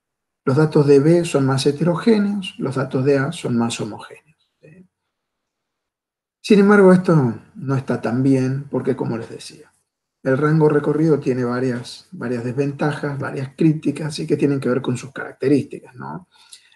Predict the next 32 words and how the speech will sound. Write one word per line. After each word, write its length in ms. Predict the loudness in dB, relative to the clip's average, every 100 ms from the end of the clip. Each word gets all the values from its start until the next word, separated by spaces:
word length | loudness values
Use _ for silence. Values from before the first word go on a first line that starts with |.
| 0
La 100 | 4
gran 160 | 8
ventaja 340 | 6 4 0 0
es 60 |
que 80 | -2
es 80 | -6
fácil 280 | -8 -8 -8
de 80 | -10
calcular. 440 | -12 -12 -12 -16 _ _ _ _ _ _ _ _ _ _
Fíjense 340 | -6 -4 -2 -2
que 100 | -2
simplemente 480 | -4 -4 -2 -2
hay 40 | -2
que 60 |
encontrar 640 | -4 -8 -8 -8 -8 -8 -10
en 80 |
el 60 | -10
conjunto 380 | -8 -6 -2 2
de 80 | 2
datos 180 | 0
cuál 180 | -4 -4
es 120 | -6
el 60 | -8
valor 260 | -6 -4 0
máximo, 560 | 0 0 -4 -2 -2
el 60 | -2
más 220 | -6 -4
alto, 340 | -2 -2 -2
el 60 | -2
más 120 | 0
grande, 440 | 0 0 0 -2 -4
¿sí? 300 | -6 -10